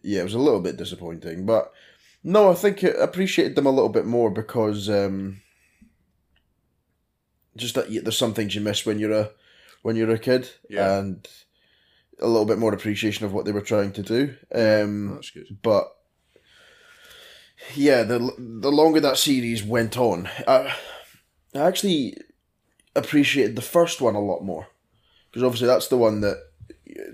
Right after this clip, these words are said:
Speaker 1: you know, it's the oldest, they didn't have as good C G I, but I appreciate that one a lot more. And I,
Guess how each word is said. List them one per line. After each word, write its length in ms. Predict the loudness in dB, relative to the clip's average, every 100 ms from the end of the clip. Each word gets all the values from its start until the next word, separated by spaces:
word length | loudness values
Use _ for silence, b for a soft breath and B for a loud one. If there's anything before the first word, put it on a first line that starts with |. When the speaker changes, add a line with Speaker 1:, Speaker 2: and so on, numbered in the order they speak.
| -12
Speaker 1:
you 100 | -8
know, 100 | -6
it's 100 | -4
the 100 | 0
oldest, 440 | 2 2 0 -2 -2
they 80 | -4
didn't 160 | -4
have 160 | -4 -4
as 100 | -6
good 160 | -6 -6
C 200 | -6 -6
G 140 | -2
I, 140 | 0 0
but 160 | 0
I 40 | -2
appreciate 440 | -2 -2 -2 0
that 100 | 0
one 80 | 0
a 60 |
lot 80 | -2
more. 180 | -2 -4
And 80 | -2
I, 120 | -4